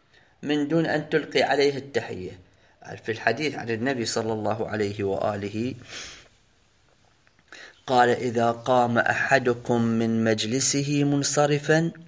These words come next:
فليسلم، فليست الأولى بأولى من الآخرة." عفوًا، بأولى من الأخرى. الأولى يعني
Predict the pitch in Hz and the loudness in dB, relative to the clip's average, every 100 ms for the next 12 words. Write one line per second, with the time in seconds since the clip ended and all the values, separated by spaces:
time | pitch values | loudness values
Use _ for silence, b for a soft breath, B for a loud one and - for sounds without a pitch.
0 | _ B B - 139 127 120 - 156 113 | _ B B -2 0 0 0 4 2 2
1 | 104 - - _ - - _ b b b | -6 -10 -20 _ -20 -20 _ b b b
2 | b b - 127 110 131 175 175 - 185 | b b -2 2 4 4 4 2 2 2
3 | 175 180 170 165 - 165 165 160 156 156 | 4 6 6 2 6 8 10 8 8 10
4 | 156 151 151 147 139 - - _ _ _ | 10 8 8 8 6 0 -20 _ _ _
5 | 123 120 151 - 147 147 143 139 135 131 | -4 6 6 8 8 10 8 10 10 8
6 | 131 127 120 - 117 110 - 117 107 107 | 4 4 4 6 6 6 4 4 4 2
7 | - - _ _ _ _ _ _ _ _ | -4 -20 _ _ _ _ _ _ _ _
8 | _ _ - 107 - 107 107 110 131 135 | _ _ -12 -10 -4 -4 0 2 4 6
9 | 127 123 120 117 113 107 - 120 107 87 | 6 6 6 4 4 2 0 4 4 4
10 | - - _ _ _ _ _ _ _ _ | -2 -20 _ _ _ _ _ _ _ _
11 | _ _ _ _ _ - 110 - 139 117 | _ _ _ _ _ -4 -2 0 2 2
12 | 113 120 113 101 110 | 2 2 0 -2 -4